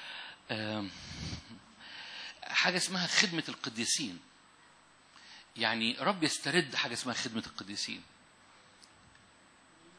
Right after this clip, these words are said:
القديسين ده انتوا. <laughs> ورب يسترد حاجة انه خدمة الكنيسة هي خدمة القديسين. وإن، أن واحد بألف واتنين بربوة، الرب ينتظر إن شعب الرب، وده اللي بيحصل في هذا الزمن،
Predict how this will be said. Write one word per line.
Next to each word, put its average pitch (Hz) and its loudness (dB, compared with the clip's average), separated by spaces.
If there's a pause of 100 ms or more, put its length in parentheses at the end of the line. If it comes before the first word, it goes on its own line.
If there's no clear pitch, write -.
(360)
القديسين 135 0
ده 139 2
انتوا. 139 2 (500)
<laughs> - -16
ورب 147 8
يسترد 156 2
حاجة 147 0
انه 123 0
خدمة 185 0
الكنيسة 135 0
هي 120 2
خدمة 127 0
القديسين. 104 -6 (1040)
وإن، 117 6
أن 131 2
واحد 180 0
بألف - 0
واتنين 143 2
بربوة، 127 0
الرب 139 0
ينتظر 127 2
إن 117 -2
شعب 160 2
الرب، 127 4
وده 110 2
اللي 156 2
بيحصل 120 -4
في 120 -6
هذا 131 -2
الزمن، 117 -2